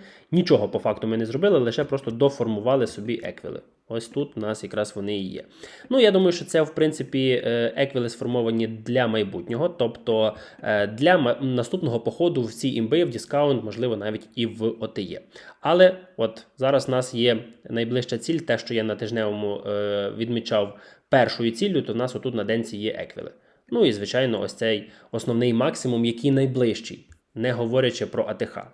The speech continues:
Це найближчий максимум, сімдесят два сто сорок чотири. Дальше, чотирьохгодинка.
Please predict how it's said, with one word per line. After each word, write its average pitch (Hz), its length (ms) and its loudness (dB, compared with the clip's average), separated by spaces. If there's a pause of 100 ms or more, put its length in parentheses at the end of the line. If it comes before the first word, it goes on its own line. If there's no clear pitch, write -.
(120)
Це 120 140 -2
найближчий 117 560 0
максимум, 98 340 -10
сімдесят 113 340 -6
два 110 120 0
сто 110 160 -10
сорок 98 220 -10
чотири. - 240 -14 (640)
Дальше, 131 340 4
чотирьохгодинка. 131 760 2